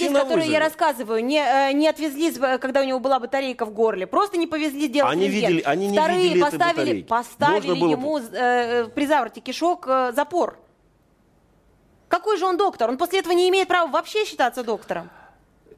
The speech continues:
Speaker 2: Это какой же, я не помню, какой случай это был?
Speaker 1: Ситуация. Мальчик умер
Speaker 2: Так.
Speaker 1: от заворота кишок, а скорая приезжала два раза и ставили ему запор.
Speaker 2: Вот здесь надо судить.
Speaker 1: А
Speaker 2: Даже
Speaker 1: почему не
Speaker 2: второй,
Speaker 1: судят?
Speaker 2: даже второй раз, когда они приехали, надо, это был повторный вызов,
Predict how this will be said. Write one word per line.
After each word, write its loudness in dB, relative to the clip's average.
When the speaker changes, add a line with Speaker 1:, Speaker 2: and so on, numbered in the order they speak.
Speaker 2:
Это -4
какой -6
же, -6
я 2
не 0
помню, -2
какой -4
случай -6
это -8
был? -6
Speaker 1:
Ситуация. -2
Мальчик -6
умер 0
Speaker 2:
Так. 2
Speaker 1:
от -6
заворота -2
кишок, -8
а 0
скорая -2
приезжала -4
два 0
раза -4
и -16
ставили -6
ему -6
запор. -8
Speaker 2:
Вот 0
здесь -2
надо -4
судить. -14
Speaker 1:
А 0
Speaker 2:
Даже 2
Speaker 1:
почему 2
не -4
Speaker 2:
второй, 2
Speaker 1:
судят? -6
Speaker 2:
даже 2
второй 4
раз, 2
когда 2
они 4
приехали, 0
надо, 2
это 0
был 0
повторный 0
вызов, 0